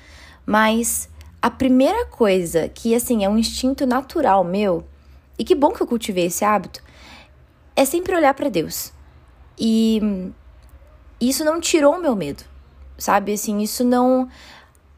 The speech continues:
instantaneamente, ele não produziu nada, é, contrário ao, ao que eu já estava sentindo.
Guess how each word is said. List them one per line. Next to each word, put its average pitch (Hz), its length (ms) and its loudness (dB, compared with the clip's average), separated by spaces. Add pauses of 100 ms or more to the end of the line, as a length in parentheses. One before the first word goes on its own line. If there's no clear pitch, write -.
(320)
instantaneamente, 254 1300 0
ele 233 220 2
não 262 140 2
produziu 262 520 0
nada, 302 600 0 (380)
é, 214 160 -2
contrário 247 560 2 (140)
ao, - 140 2
ao 247 60 2
que 254 80 0
eu 262 100 6
já 240 120 0
estava 277 360 0
sentindo. 185 680 -4